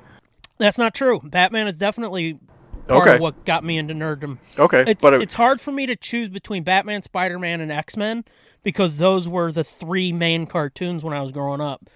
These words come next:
Speaker 1: The Superman cartoon came later.
Speaker 2: Good point. See, I was going even further back, like, you know,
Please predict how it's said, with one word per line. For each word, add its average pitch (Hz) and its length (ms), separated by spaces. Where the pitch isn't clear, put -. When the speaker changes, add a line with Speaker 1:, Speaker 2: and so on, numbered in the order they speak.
Speaker 1:
The 190 80
Superman 196 460
cartoon 156 480
came 147 220
later. 165 400
Speaker 2:
Good 120 200
point. 123 300
See, 135 120
I 165 60
was 185 100
going 127 200
even 107 180
further 113 340
back, 117 360
like, 95 220
you 123 140
know, 95 340